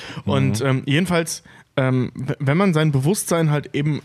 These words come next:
Speaker 1: in eine Maschine, was ja auch schon deutlich leistungsfähiger sein kann als der,
Speaker 2: Ja.
Speaker 1: abgesehen von Kameras, äh, <laughs> als der menschliche Körper, ähm, oder eben halt direkt in Rechenmaschinen, also wirklich in, also nicht mal mehr in, in, in, in, in haptische Maschinen, sondern wirklich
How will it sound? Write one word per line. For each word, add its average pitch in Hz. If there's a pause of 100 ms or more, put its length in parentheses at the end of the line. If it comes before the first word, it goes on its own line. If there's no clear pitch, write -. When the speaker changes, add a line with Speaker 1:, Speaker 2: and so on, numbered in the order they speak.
Speaker 1:
in 160
eine 139
Maschine, 185
was 139
ja 151
auch 170
schon 139
deutlich 135
leistungsfähiger 127
sein 117
kann 135
als -
der, 135
Speaker 2:
Ja. 104 (180)
Speaker 1:
abgesehen 156
von 123
Kameras, 185 (380)
äh, 147
<laughs> -
als -
der 156
menschliche 165
Körper, 202 (520)
ähm, 143 (260)
oder 165
eben 165
halt 131
direkt 143
in 151
Rechenmaschinen, 127
also 131
wirklich 147
in, 135
also 131
nicht 165
mal 156
mehr 135
in, 131
in, 131
in, 113
in, -
in 117
haptische 190
Maschinen, 143
sondern 139
wirklich 165